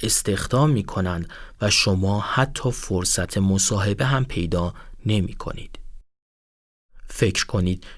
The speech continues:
که شما فروشنده هستید، اما مدام تماس با مشتریان بالقوه را به تأخیر می‌اندازید،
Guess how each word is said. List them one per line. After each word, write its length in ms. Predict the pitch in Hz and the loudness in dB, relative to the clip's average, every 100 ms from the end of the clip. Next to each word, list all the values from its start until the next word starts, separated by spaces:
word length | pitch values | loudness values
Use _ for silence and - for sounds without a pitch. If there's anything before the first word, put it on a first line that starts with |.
| - | -2
که 100 | 120 | 2
شما 380 | - 113 110 123 | 2 2 2 0
فروشنده 640 | - 101 90 - 90 - | 0 0 0 0 -2 -2
هستید، 500 | - - - - - - - - - | -4 -4 -6 -8 -12 -18 -20 -16 -4
اما 360 | 165 175 175 165 | 2 4 6 6
مدام 520 | 151 101 98 113 127 | 4 4 4 4 2
تماس 540 | - - 92 90 98 | 0 0 2 2 0
با 180 | - 98 | 0 2
مشتریان 800 | 95 92 92 - 95 92 101 135 | 2 2 2 2 2 2 4 4
بالقوه 580 | 139 95 90 - 87 95 | 4 2 2 -2 -2 2
را 120 | 92 | 2
به 140 | 180 110 | 2 0
تأخیر 640 | - 127 120 - 139 113 | 2 2 2 0 0 0
می‌اندازید، 680 | - - - - - - | -2 -6 -8 -8 -8 -8